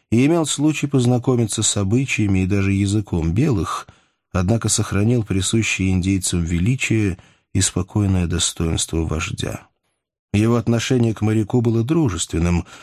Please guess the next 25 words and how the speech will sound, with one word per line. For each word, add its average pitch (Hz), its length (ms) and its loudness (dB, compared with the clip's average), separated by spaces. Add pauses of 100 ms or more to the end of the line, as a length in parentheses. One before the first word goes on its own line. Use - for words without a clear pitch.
(140)
но 175 240 4
без 185 180 0
всякой 170 400 0
кротости, 107 840 -2 (300)
ибо 90 300 0
индеец, 98 460 0
повидав 87 480 -2
много 90 340 0
офицеров 85 640 -2
в 82 40 -2
различных 85 560 -2
военных 82 440 -2
постах, 143 560 -2 (380)
не 143 160 4
мог 147 220 0
не 131 140 2
заметить, 120 480 0
что - 180 -4
его 101 200 2
спутник - 760 -2 (300)
занимал 123 440 2
среди 110 320 0
них 113 360 -2 (300)
подчиненное 98 840 0
место. - 600 -6